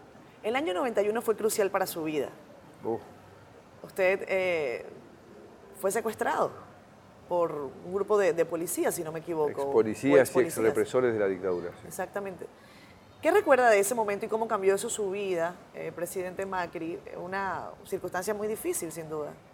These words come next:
Speaker 2: Cambió todo. Cambió todo porque, bueno, es, no se lo deseo a nadie. Es tan duro para el que está adentro como para la familia que está afuera, ¿no?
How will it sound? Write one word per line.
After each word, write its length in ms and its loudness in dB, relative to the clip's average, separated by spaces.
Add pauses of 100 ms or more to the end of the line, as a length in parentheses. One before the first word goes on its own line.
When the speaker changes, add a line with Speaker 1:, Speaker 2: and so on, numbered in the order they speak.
(320)
Speaker 2:
Cambió 320 0
todo. 300 6 (2500)
Cambió 320 2
todo 300 8
porque, 280 -6
bueno, 260 -2 (460)
es, 460 -10
no 100 -6
se 100 -6
lo 100 6
deseo 260 4
a 40 4
nadie. 500 6 (920)
Es 160 -6
tan 180 2
duro 240 8
para 160 6
el 80 0
que 80 -4
está 160 4
adentro 440 4
como 260 -2
para 140 2
la 80 2
familia 340 -2
que 40 4
está 140 -4
afuera, 340 -2
¿no? 140 -12